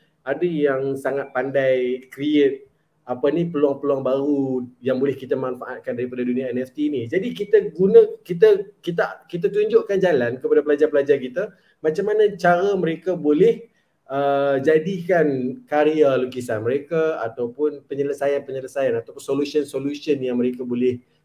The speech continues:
bawa melalui N F T ni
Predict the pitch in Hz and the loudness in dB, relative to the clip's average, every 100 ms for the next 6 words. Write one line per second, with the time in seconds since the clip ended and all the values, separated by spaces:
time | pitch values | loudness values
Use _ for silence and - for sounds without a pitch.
0 | _ 110 117 127 165 226 254 - _ _ | _ 0 4 6 6 4 -2 -14 _ _
1 | 143 196 190 196 185 156 156 - 175 156 | 2 4 4 2 2 0 0 -10 -6 -2
2 | 151 220 277 | -2 -4 -10